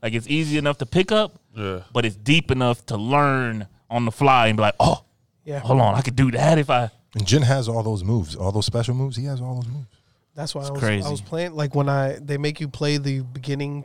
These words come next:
Speaker 3: portion of the story. So,
Speaker 1: Mm.
Speaker 3: like,
Speaker 1: Yeah,
Speaker 3: when
Speaker 4: the
Speaker 3: you're running down
Speaker 4: tutorials.
Speaker 3: the hill, when you're running down the hill on
Speaker 1: Mm.
Speaker 3: the horse and they're throwing shit at you, whatever, whatever.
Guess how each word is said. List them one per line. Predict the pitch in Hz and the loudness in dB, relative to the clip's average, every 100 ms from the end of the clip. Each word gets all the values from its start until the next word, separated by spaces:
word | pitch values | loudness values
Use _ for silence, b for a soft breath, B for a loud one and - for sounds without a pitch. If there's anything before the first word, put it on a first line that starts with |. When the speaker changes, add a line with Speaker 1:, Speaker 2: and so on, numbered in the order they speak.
| _ | _
Speaker 3:
portion | 156 160 - 170 170 | -6 -6 -4 -6 -2
of | 151 143 143 160 139 | -2 -2 -8 -14 -6
the | 127 | -4
story. | - 151 175 196 | 0 0 2 0
So, | - 117 | -2 -2
Speaker 1:
Mm. | |
Speaker 3:
like, | 113 | -2
Speaker 1:
Yeah, | 107 | -2
Speaker 3:
when | 92 - | -4 -2
Speaker 4:
the | |
Speaker 3:
you're | - | 0
running | 117 104 | 2 2
down | 101 | 2
Speaker 4:
tutorials. | 98 | 0
Speaker 3:
the | 143 | -2
hill, | 156 160 156 b b b | -2 -2 -6 b b b
when | 143 | -2
you're | 147 | 0
running | 160 | 0
down | 156 156 | 2 0
the | 147 | 2
hill | 160 156 | 2 2
on | 120 | 2
Speaker 1:
Mm. | 110 | 0
Speaker 3:
the | |
horse | 104 165 165 - | -2 -6 -8 -12
and | 156 | -12
they're | 143 | -8
throwing | 160 160 | -4 -4
shit | 160 160 | -4 -4
at | 160 | -4
you, | 160 | -4
whatever, | 156 165 | -2 -2
whatever. | 170 170 | -2 -4